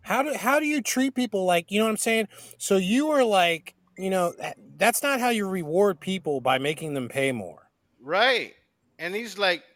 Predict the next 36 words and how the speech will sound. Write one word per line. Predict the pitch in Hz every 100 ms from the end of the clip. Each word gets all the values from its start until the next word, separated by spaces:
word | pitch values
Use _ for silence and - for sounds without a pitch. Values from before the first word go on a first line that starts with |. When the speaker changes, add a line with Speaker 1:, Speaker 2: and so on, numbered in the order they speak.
| _
Speaker 2:
"Inflation." | 170 190 - 196 226 - 160 113
I'm | 180 214
like, | 220 202
"That | 226
ain't | 262 247
got | 240 214
nothing. | 233 247 175 131
I | 156 214
got | 214 214 180
no | 170 175 214 247
amenities, | 226 214 247 233 - 147 101 - - _ _ _ _
no | 180 233 254
extra | 214 247 - - 202
nothing." | 151 165 208 254 - 127 - _ _ _ _ _ _
You | 196
know | 247
what | 254
I |
mean? | 262 262 - _ _ _
You | 247
didn't | 277 262
even | 254 240
give | 233 240
me | 240
free | 233 - 254
cable | 220 247 254 247 214
for | - 175 160
a |
year. | 139 135 104 76 _ _ _ _ _ _ _ _ _ _ _ _ _ _ _ _ _
You | -
know | 240
what |
I'm | 262
saying? | 262 269 269 233 _ _ _ _ _ _ _ _ _ _ _ _ _ _ _ _
But, | 202 185 _ 165
but, | 208